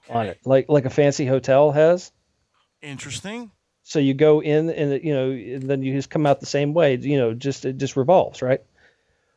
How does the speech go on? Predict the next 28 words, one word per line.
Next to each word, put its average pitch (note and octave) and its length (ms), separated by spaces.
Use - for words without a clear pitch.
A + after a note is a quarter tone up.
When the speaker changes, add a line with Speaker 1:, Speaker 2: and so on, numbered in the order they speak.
Speaker 1:
Well, D#3+ 400
this F#3+ 280
motherfucker D3+ 640
decided C3+ 340
he D#3 80
was D#3+ 120
gonna B2 160
rob A#2+ 260
the D#3 80
Walgreens. G#2 640
And C3+ 140
when C#3+ 140
he's D3+ 200
robbing F#3 340
the D#3+ 60
<laughs> - 0
Walgreens, D3+ 640
he C3+ 120
ran C#3 360
out C#3 220
with C3 100
all D3 200
this D#3 180
shit, - 340
and C#3 160
he C3+ 80
got D3+ 300
his, C#3+ 480